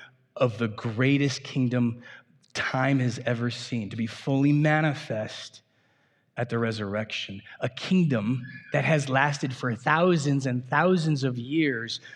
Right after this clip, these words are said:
where others have lasted centuries at best, the kingdom of God on earth that is full of children, of princes and princesses, is full of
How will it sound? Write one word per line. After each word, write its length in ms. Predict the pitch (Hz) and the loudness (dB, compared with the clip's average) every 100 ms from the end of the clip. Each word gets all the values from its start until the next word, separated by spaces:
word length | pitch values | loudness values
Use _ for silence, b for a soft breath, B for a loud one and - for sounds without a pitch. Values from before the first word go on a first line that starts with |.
| B - | B -4
where 180 | 131 139 | 0 4
others 340 | 165 165 156 | 6 6 4
have 200 | 139 139 | 0 0
lasted 520 | 139 139 143 - 135 | 2 2 0 -2 -2
centuries 960 | 127 - 175 185 - 165 147 151 139 123 | -2 0 2 2 2 0 2 2 2 0
at 340 | 127 120 - - | -2 -2 -4 0
best, 360 | 160 139 127 - B B - | 2 2 0 -6 B B -6
the 120 | 131 - | -4 -4
kingdom 400 | - 220 208 190 | -2 4 6 6
of 120 | 165 143 | 4 2
God 300 | 160 156 147 | 2 2 0
on 300 | 147 151 170 | 0 2 2
earth 400 | - 156 131 123 B B B | 2 2 2 2 B B B
that 120 | 156 | 2
is 140 | 147 - | 2 0
full 480 | - 175 175 175 175 | -2 4 4 4 4
of 180 | 147 135 B B B | 2 0 B B B
children, 760 | - - 170 226 233 120 113 98 | -2 0 4 6 6 2 0 -2
of 180 | 135 127 - | -4 -4 -6
princes 720 | - 226 233 - 120 104 - | 2 4 4 0 -6 -8 -4
and 160 | 143 139 | -2 -2
princesses, 840 | - 208 233 - 156 123 - 107 | 2 4 4 4 0 0 -4 -14
is 100 | 120 | -14
full 320 | - 202 220 185 | -6 2 4 4
of 220 | 151 | 2